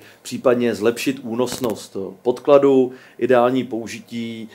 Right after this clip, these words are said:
je právě již zmíněné trámové stropy, kde byl vybraný ten původní zásyp, nějaké škvárové zásypy a podobně, tak tuto, o, tento objem vyplnit,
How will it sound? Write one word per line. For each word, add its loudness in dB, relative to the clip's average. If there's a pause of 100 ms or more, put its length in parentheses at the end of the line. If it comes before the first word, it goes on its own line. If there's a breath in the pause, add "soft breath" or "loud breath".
(120)
je 2
právě 2
již -6
zmíněné 0
trámové 2
stropy, -6
kde -4
byl -4
vybraný -2
ten -4
původní -6
zásyp, -4
nějaké -6
škvárové 2
zásypy -2
a -2
podobně, 0 (280 loud breath)
tak -8
tuto, 0
o, -6 (340)
tento -2
objem 6
vyplnit, 0